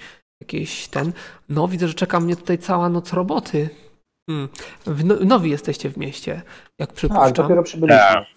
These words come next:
Speaker 1: Nazywam się Milis. Jestem, jestem kapłanem Grama i jednocześnie burmistrzem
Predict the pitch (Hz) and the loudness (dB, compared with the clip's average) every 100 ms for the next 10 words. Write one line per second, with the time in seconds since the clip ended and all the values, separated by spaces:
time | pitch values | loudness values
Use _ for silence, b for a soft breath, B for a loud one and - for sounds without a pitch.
0 | - - 175 214 233 208 226 233 240 180 | -10 0 0 2 -2 -2 -2 0 2 2
1 | 156 175 - - b b - 151 - 175 | 0 -6 -10 -14 b b -4 -4 -2 0
2 | 165 160 156 151 151 151 - 156 - 160 | 0 0 -2 -4 -4 -4 -4 -4 -4 -2
3 | 170 156 147 147 156 156 196 220 202 170 | 0 2 0 0 0 2 2 0 -2 -4
4 | 165 170 175 - 180 151 180 202 190 - | -2 -4 -6 -4 -2 0 0 0 -2 -4
5 | 139 139 151 151 | -8 -8 -10 -12